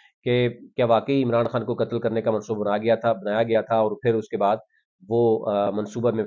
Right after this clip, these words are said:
فیل ہوئے، آ، جنہوں نے منصوبہ بنایا تھا۔ پھر، آ، ابھی جو ہے وہ، آ، جو، آ، مشرا بی بی ہیں، اس کے حوالے سے جو گفتگو چل رہی ہے وہ کیا ہے،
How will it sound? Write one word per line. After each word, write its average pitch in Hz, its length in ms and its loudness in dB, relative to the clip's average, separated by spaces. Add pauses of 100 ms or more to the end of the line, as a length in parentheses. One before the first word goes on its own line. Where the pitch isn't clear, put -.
فیل 165 200 6
ہوئے، 120 260 2 (500)
آ، 104 300 -2
جنہوں 120 320 0
نے 120 80 4
منصوبہ 110 400 -2
بنایا 117 260 4
تھا۔ 113 160 2
پھر، 104 180 2 (460)
آ، 107 60 -4 (460)
ابھی 139 380 4
جو 117 140 -4
ہے 113 160 0
وہ، 110 440 -2 (280)
آ، 98 40 0 (880)
جو، 104 440 -2 (380)
آ، 98 260 -12 (340)
مشرا 135 320 6
بی 135 120 2
بی 131 140 0
ہیں، 131 100 2
اس 175 300 0
کے 196 120 6
حوالے 135 260 4
سے 131 140 -6
جو 123 100 0
گفتگو 113 460 -6
چل 117 160 2
رہی 110 120 -2
ہے 110 60 2
وہ 123 140 0
کیا 120 240 4
ہے، 110 100 2